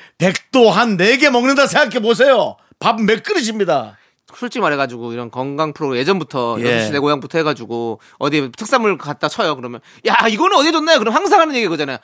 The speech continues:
Speaker 1: 예.
Speaker 2: "아유, 이거는 먹으면 남성분들, 에?
Speaker 1: 음.
Speaker 2: 원기 회복에 너무 좋고 여성분들 피부에, 아, 최고야." 모든 음식이 다 그래요.
Speaker 1: 그 복숭아 잘못 먹으면 입술부터 부어오르는데요.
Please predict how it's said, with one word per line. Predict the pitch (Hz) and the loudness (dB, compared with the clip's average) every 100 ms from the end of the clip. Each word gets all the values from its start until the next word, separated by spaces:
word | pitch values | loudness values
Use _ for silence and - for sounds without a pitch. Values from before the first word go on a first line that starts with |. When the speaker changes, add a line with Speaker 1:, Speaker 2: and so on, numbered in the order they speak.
| - 107 | -12 0
Speaker 1:
예. | |
Speaker 2:
"아유, | 202 202 | 2 2
이거는 | 214 220 294 | 0 0 0
먹으면 | 285 208 240 | -2 -2 -4
남성분들, | 262 208 208 247 240 240 190 269 233 | -4 -4 -4 -6 -10 -12 -10 -6 -4
에? | 254 349 359 _ | 2 2 2 _
Speaker 1:
음. | 127 123 | -16 -8
Speaker 2:
원기 | 139 240 302 311 | 0 0 2 2
회복에 | 302 294 | 2 2
너무 | 277 320 381 | 2 2 4
좋고 | 359 - 208 139 _ | 0 2 0 0 _
여성분들 | 226 277 349 320 294 269 | 0 2 2 0 -4 -4
피부에, | - 381 370 311 | 0 0 4 2
아, | - - 98 196 160 - | 0 -4 -2 -2 -2 -4
최고야." | - 277 302 370 196 - _ _ _ _ _ _ | -6 -6 0 2 0 -6 _ _ _ _ _ _
모든 | 139 160 285 277 | -12 -6 -4 -4
음식이 | 214 180 165 | -8 -12 -14
다 | - | -12
그래요. | 151 180 117 101 | -8 -6 -6 -12
Speaker 1:
그 | - | -16
복숭아 | 113 110 - 131 | -12 -8 -6 -6
잘못 | 107 120 127 | -6 -8 -6
먹으면 | 123 113 120 127 | -6 -8 -8 -10
입술부터 | 113 156 127 110 | -8 -8 -10 -10
부어오르는데요. | 107 117 120 113 110 107 107 143 - | -10 -8 -6 -6 -6 -6 -4 -4 -4